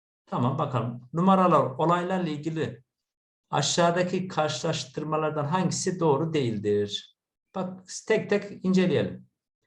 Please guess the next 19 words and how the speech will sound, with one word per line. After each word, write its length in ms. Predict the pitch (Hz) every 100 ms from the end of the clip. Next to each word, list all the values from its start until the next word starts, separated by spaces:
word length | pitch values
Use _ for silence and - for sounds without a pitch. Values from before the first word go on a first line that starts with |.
| _ _ _ _ _ _ - _ -
Bir 220 | 196 233
numaralı 420 | 208 185 175 185 185
olay. 260 | 156 107 - - _ _ _ _
Selülozun 1000 | - - 175 190 180 147 131 180 185 - _ _ _ _ _ _ _ _ _ _ _
parçalanma 600 | - 165 - 180 170 170 160
sonucu 320 | 151 165 185
glikoz 360 | 156 - 165
oluşmuş. 640 | 120 101 - 165 - - _ _ _ _ _ _ _ _ _ 143
Hücre 320 | 143 196 196
dışında 580 | 202 196 185 190 185 -
nerede? 600 | 190 196 165 170 202 - _ _ _ _ _ _ _ _ -
Otçul 540 | 147 - - 196 175
bir 160 | 180 131
hayvanın 600 | - 147 147 170 190 -
beslenme 520 | 143 - 156 165 170
yoluyla 460 | 143 139 147 135 120
aldığı 340 | 123 123 120
selüloz 540 | 117 117 110 110 92
diyor. 200 | 98 92